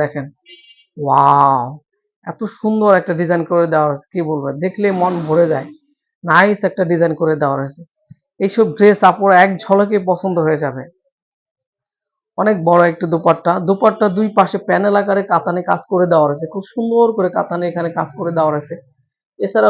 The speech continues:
দুপাট্টা all বডিতে সুন্দর করে কাতানে কাজ করে দেওয়া রয়েছে। খুবই নাইস একটা দুপাট্টা। ড্রেস যতটা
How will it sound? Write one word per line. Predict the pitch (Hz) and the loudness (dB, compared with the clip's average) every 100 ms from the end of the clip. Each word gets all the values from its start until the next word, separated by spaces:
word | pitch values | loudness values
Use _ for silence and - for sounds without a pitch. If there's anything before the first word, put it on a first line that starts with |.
| 185 | 0
দুপাট্টা | 190 196 196 185 208 | 0 0 0 2 2
all | 220 208 160 | 4 2 2
বডিতে | 180 202 196 185 - | 2 2 -2 -6 -6
সুন্দর | 226 226 220 196 | -2 0 0 0
করে | 180 - | -2 0
কাতানে | 214 175 170 160 | -2 -2 -2 -2
কাজ | 156 196 | -4 -4
করে | 175 170 | -2 -2
দেওয়া | 143 | -2
রয়েছে। | 139 131 143 - _ _ _ _ _ _ _ _ _ _ _ _ _ _ _ _ _ - | -6 -12 -20 -20 _ _ _ _ _ _ _ _ _ _ _ _ _ _ _ _ _ -6
খুবই | 202 180 | -2 2
নাইস | 165 180 208 208 190 | 4 4 4 0 -4
একটা | 170 165 | -4 -4
দুপাট্টা। | 175 165 - 170 214 - _ _ _ _ _ _ _ _ _ | -2 -4 -2 -4 -4 -14 _ _ _ _ _ _ _ _ _
ড্রেস | 151 180 240 240 - 170 | 2 6 6 6 -2 -2
যতটা | 175 208 | -2 0